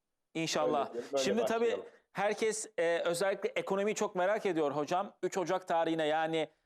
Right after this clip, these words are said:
Speaker 1: pazartesi
Speaker 2: Evet.
Speaker 1: gününe kilitlenmişti herkes öncesinde.
Speaker 2: Evet.
Speaker 1: Enflasyon rakamlarının açıklanması, acaba kur ne olacak?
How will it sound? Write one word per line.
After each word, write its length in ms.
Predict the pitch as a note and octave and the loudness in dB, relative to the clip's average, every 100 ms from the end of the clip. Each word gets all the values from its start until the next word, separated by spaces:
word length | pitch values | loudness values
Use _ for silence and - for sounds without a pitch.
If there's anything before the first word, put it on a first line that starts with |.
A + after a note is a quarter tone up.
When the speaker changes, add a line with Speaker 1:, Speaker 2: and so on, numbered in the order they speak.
| _ | _
Speaker 1:
pazartesi 580 | - E3 G3+ B3+ A3+ F3+ | -6 -2 0 0 0 -2
Speaker 2:
Evet. 60 | D3+ | -2
Speaker 1:
gününe 220 | C#3+ C3 | -2 -2
kilitlenmişti 680 | - C#3 - C3 A#2+ - C3+ | -2 -4 -2 -2 -2 -6 -4
herkes 300 | C3 C#3+ C3+ | -2 -2 -2
öncesinde. 440 | C3 C3 C3 D#3+ | -2 -4 -4 -4
Speaker 2:
Evet. 140 | F3 C3 | -2 0
Speaker 1:
Enflasyon 360 | D3 C#3+ D#3+ | 0 0 -2
rakamlarının 500 | D3 D3 C#3 C#3 C#3 | -2 -2 -2 -2 0
açıklanması, 680 | C3+ - D3+ C3+ C3 B2+ - | -2 -4 -2 -2 -2 -2 -2
acaba 420 | C#3+ C#3 C3+ C3+ | 0 0 -2 -2
kur 280 | - D3 C#3 | -2 -2 0
ne 40 | |
olacak? 540 | C#3 C3+ B2 C#3+ - | -2 -2 -2 -4 -4